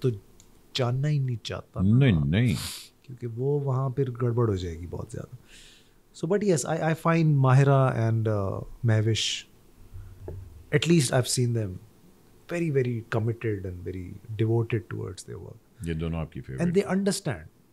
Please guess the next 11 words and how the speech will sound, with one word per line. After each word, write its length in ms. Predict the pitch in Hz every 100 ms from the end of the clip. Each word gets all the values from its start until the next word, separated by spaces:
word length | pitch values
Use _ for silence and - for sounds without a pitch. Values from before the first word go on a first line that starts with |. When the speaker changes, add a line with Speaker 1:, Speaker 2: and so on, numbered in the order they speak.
| -
Speaker 2:
हाँ। 220 | 69 58 - _ _ _ _ -
Speaker 1:
कि 180 | 131 127
you 80 | -
see, 160 | 170 - _ _ - 131
they 180 | 196 202
are 100 | -
stars, 300 | 151 113 85 - _ _ _ _ _ _ -
they 120 | 113
are 180 | 107 -
genuine 400 | 135 135 113 -
stars, 380 | - - -